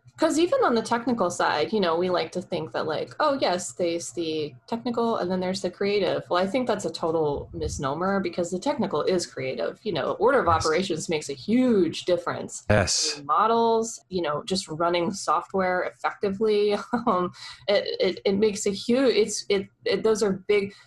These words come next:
Speaker 1: the way I look at it is that the, the technical side is the, it's the kind of macro creative, like, you're trying to design systems that do things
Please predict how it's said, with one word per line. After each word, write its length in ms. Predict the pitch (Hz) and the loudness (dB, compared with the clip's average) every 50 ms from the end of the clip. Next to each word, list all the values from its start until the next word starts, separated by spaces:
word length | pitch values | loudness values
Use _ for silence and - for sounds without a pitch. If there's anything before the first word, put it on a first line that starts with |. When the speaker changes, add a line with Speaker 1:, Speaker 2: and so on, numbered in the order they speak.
| _ - - | _ -20 0
Speaker 1:
the 100 | - 240 | 2 4
way 180 | 240 247 262 277 | 6 6 6 6
I 120 | 277 262 | 6 4
look 220 | 254 240 220 196 208 | 4 2 2 2 2
at 160 | 190 175 175 | 2 4 4
it 180 | 175 160 - - | 4 2 2 2
is 220 | 175 175 170 - - | 0 0 0 -2 -2
that 220 | - 170 165 165 - | 0 0 0 0 -2
the, 320 | 165 160 156 156 - - - | 0 0 2 0 0 -2 -4
the 80 | - | -8
technical 500 | 175 - - 202 196 202 202 196 185 175 | -8 -2 -4 -4 -2 -2 -4 -2 -2 -4
side 460 | 175 - - 170 165 160 160 156 156 - | -2 0 0 2 2 2 2 0 0 0
is 300 | - 160 160 160 - - _ - | -2 -2 -2 -4 -8 -12 _ -4
the, 380 | 170 156 156 147 151 156 - _ _ _ _ _ _ _ _ _ _ _ _ _ | -4 -2 -2 -4 -4 -6 -8 _ _ _ _ _ _ _ _ _ _ _ _ _
it's 240 | 202 196 196 - - | -4 -4 -4 -8 -6
the 360 | - 226 208 190 175 - - - 196 190 _ _ _ _ _ | -2 0 0 2 0 0 -2 -6 -18 -20 _ _ _ _ _
kind 180 | _ - - 214 | _ -2 0 0
of 100 | 190 175 | 0 0
macro 480 | 175 175 165 160 196 196 - 240 233 233 | 0 0 0 0 -2 0 2 2 2 2
creative, 600 | 233 - 254 240 233 226 240 254 247 247 254 254 - | 0 0 0 2 2 4 2 2 2 0 -2 -2 -2
like, 180 | - 175 170 - | -4 -4 -2 -2
you're 100 | 185 180 | -4 -4
trying 340 | 185 - 196 180 180 185 185 | -2 -2 0 0 2 0 0
to 180 | - - 180 | -2 -4 -2
design 560 | 170 175 185 185 185 156 160 175 165 165 165 | -2 -2 -2 0 0 2 2 2 0 0 -2
systems 580 | 175 - - - 190 - - 175 165 160 175 190 | -4 -6 -8 -8 -10 -4 -2 -2 -2 -2 -4 -2
that 180 | - 160 - - | -4 -4 -4 -2
do 160 | - 156 156 | -4 -4 -4
things 560 | 156 - - 151 143 147 147 151 190 - - | -2 -2 -2 -2 0 0 -4 -4 -6 -8 -6